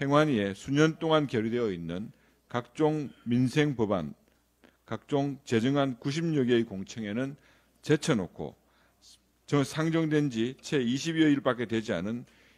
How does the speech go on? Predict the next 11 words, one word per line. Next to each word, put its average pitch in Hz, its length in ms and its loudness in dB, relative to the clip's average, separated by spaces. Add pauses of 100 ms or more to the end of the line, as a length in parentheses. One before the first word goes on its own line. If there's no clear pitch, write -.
(140)
이태원 165 580 0
특별법만큼은 101 1000 -4 (460)
무슨 139 340 -6
일이 170 200 -2
있더라도 113 640 -4
이번에 110 460 -4
강행 113 400 -2
진행하겠다는 92 720 -8
것입니다. 73 480 -16 (1080)
이처럼 160 360 -4
민주당이 131 680 0